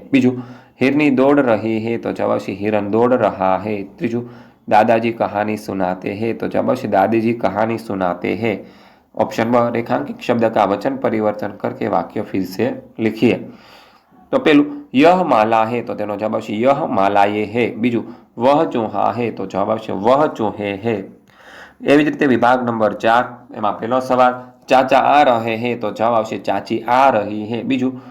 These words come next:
"મોરની જંગલ મેં નાચ રહી હૈ," તો જવાબ આવશે, "મોર જંગલ મેં નાચ રહા હૈ." ત્રીજો સવાલ, "શેઠ દુકાન મેં બેઠે હૈ," તો જવાબ આવશે, "શેઠાની દુકાન મેં બેઠી હૈ."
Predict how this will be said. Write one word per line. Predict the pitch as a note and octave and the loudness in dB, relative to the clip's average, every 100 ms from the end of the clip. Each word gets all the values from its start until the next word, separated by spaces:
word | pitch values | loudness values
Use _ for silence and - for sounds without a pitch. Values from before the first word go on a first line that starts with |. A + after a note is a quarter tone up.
| - _ A2+ | -20 _ 0
"મોરની | A2 A2+ A#2 | 2 2 0
જંગલ | G#2+ G#2 G#2+ G#2+ | -2 0 0 0
મેં | A2 | 0
નાચ | A#2+ D3 D3+ | 2 2 2
રહી | G#2+ F2+ G2+ G#2+ | -2 -2 -4 -4
હૈ," | A#2 A#2+ | -2 -2
તો | A2+ | -4
જવાબ | G2 G#2 | -2 0
આવશે, | A2 G#2+ | 0 -4
"મોર | G#2 A#2+ B2 | -2 0 0
જંગલ | G#2 G2+ G2+ | -2 -2 -2
મેં | G#2 G#2 | -2 -2
નાચ | A2+ C3+ - | 0 0 0
રહા | G#2 G2 F#2+ G2 G#2 | -4 -2 0 0 0
હૈ." | A#2+ - - - _ _ | -4 -6 -14 -20 _ _
ત્રીજો | C3 C3+ D3 | 0 2 2
સવાલ, | C#3+ C3+ - - _ | 2 2 -2 -16 _
"શેઠ | - C#3 C#3+ | -2 0 0
દુકાન | B2 A2+ A2+ | -2 0 -2
મેં | A#2 A2 | 0 0
બેઠે | G2 G2 G#2 | -2 0 -2
હૈ," | A2+ | -2
તો | A2+ F#2+ | -4 -2
જવાબ | G#2 | 0
આવશે, | A2 G#2 G#2 | 0 -2 -6
"શેઠાની | - G#2+ A#2 C3 | -6 -4 0 0
દુકાન | A2+ G#2+ G2+ G#2 | 0 0 -2 -2
મેં | A2 | -2
બેઠી | F#2+ F#2 G#2 G#2 | -2 -2 -4 -4
હૈ." | A#2 | -4